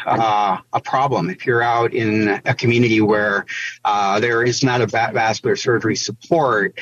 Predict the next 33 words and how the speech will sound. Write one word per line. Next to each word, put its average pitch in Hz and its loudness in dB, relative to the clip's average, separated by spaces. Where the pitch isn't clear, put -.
then 123 2
you're 127 2
at 120 0
the 131 0
mercy 117 0
of 107 0
the - -2
physicians 117 0
that 104 -2
are 110 2
there. 113 0
And 117 -2
it's, - -4
it's 127 -2
sad 135 -2
because 120 -2
not 143 2
all 143 2
of 143 2
us 139 0
have 131 -2
the 117 -8
same 120 2
training. 135 2
Not 117 0
all 117 2
of 110 -2
us 107 -2
have 117 -2
the - -12
same 113 2
approach. 139 0
Um, 117 2